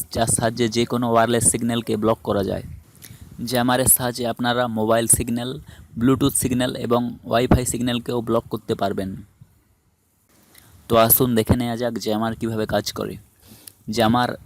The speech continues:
একটি সিম্পল ডিভাইস। আমরা যখন কথা বলি তখন আমাদের মোবাইল থেকে এক ধরনের সিগন্যাল বের হয়, টাওয়ার থেকেও এক ধরনের সিগন্যাল বের হয়। দুটো সিগন্যাল একসাথে কানেক্ট হলে তখন আমরা মোবাইলের সাহায্যে কথা বলতে পারি। কিন্তু জ্যামার এখানে কি করে,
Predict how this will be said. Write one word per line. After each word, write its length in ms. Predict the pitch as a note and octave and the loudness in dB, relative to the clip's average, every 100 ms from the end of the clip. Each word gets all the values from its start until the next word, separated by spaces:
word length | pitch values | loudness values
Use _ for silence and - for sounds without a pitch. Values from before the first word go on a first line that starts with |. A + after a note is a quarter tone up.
| - | -12
একটি 200 | - - B2+ | -10 -6 -4
সিম্পল 280 | B2+ B2 C3 A#2+ | -2 -2 0 0
ডিভাইস। 320 | A2 G#2 G2+ - - _ _ _ _ _ _ _ - - - - - - - B2 | 0 0 4 4 2 _ _ _ _ _ _ _ -16 -8 -8 -8 -8 -8 -6 -2
আমরা 200 | B2 B2+ B2 | 2 4 4
যখন 200 | B2+ C3 A#2+ | 0 -4 -2
কথা 180 | A#2 B2+ | -2 0
বলি 200 | B2 B2+ A#2 | 0 0 -2
তখন 180 | A2+ B2 A#2 | -2 -2 0
আমাদের 220 | A#2+ A#2+ A2+ | 0 0 2
মোবাইল 220 | A2+ A#2 | 2 2
থেকে 140 | B2+ A#2+ | -2 -4
এক 100 | A#2 A2+ | -2 0
ধরনের 280 | A2+ A#2+ A#2 | 0 0 0
সিগন্যাল 320 | B2+ B2+ C3 A#2 | 0 0 0 2
বের 120 | G#2+ G2+ | 0 0
হয়, 120 | F#2 - - - - _ - | -6 -10 -14 -20 -20 _ 2
টাওয়ার 220 | G#2+ A#2 | 4 6
থেকেও 220 | - B2 B2 | 2 2 2
এক 60 | A#2+ A#2+ | 2 0
ধরনের 260 | A#2+ B2 | -2 -2
সিগন্যাল 260 | - B2 A#2+ A#2+ | -4 -4 -2 0
বের 100 | A#2+ | -2
হয়। 120 | C#3 C#3+ A2 | -4 -8 -6
দুটো 160 | A#2 C3+ B2+ | -2 0 0
সিগন্যাল 240 | B2 B2 A#2 | -2 0 0
একসাথে 260 | A#2 B2 B2 - | 0 -2 -2 -2
কানেক্ট 280 | A#2+ B2 - | -2 -4 -2
হলে 160 | B2 D3 G3 - - - - | -2 -2 -6 -14 -18 -18 -10
তখন 180 | A#2+ B2+ A2+ | -4 -2 -2
আমরা 160 | A2+ A2+ | 0 0
মোবাইলের 300 | A2 A2 A2+ - | 2 2 0 0
সাহায্যে 240 | A2 A#2 - | -2 -2 -4
কথা 160 | A2 A2 | -2 -2
বলতে 200 | G#2 G#2 | -4 -4
পারি। 240 | F#2+ F#2+ G2 - _ _ - - - _ - | -4 -4 -6 -12 _ _ -20 -20 -20 _ -8
কিন্তু 200 | A#2 B2 A2 | -2 0 2
জ্যামার 300 | G#2+ B2 B2 | 2 4 2
এখানে 220 | A#2 C3+ C3 | 0 -4 -6
কি 80 | C3 A#2+ | -6 -2
করে, 180 | G#2+ | -2